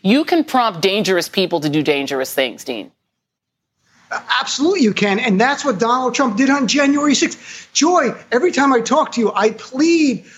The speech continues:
Speaker 2: with someone to wake me from this nightmare. We watched Donald Trump literally radicalize people for two months, lying about the election. He picked the date. He said, "January sixth, be there. It'll be wild."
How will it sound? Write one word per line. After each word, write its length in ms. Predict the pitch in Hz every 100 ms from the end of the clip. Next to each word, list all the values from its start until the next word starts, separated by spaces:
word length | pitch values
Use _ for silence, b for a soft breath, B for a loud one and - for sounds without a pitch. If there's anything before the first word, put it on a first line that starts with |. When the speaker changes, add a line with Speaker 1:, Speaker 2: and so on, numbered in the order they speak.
| B
Speaker 2:
with 160 | 233 233
someone 480 | - 302 302 285 226
to 120 | 220
wake 260 | 214 254
me 100 | 254 233
from 200 | 247 226
this 160 | 180
nightmare. 380 | 220 302 226 - B -
We 140 | 302
watched 340 | 370 381 370 -
Donald 300 | 285 262 -
Trump 280 | 262 208 -
literally 400 | 214 349 330 254
radicalize 720 | 170 208 311 359 233 208 202
people 200 | - 226
for 120 | 190 190
two 260 | - 339
months, 460 | 302 226 196 190 B B -
lying 420 | 190 226 302 339
about 160 | 277 254
the 80 |
election. 320 | 226 208 208 175 B B
He 180 | - 403 440
picked 220 | - 370
the 100 | 339
date. 160 | 226 330
He 80 | 269
said, 160 | 254
"January 480 | 185 285 339 339 320
sixth, 320 | 294 294 202
be 220 | 170 311 349
there. 200 | 269 226
It'll 180 | 247
be 120 | 247 233
wild." 320 | 277 262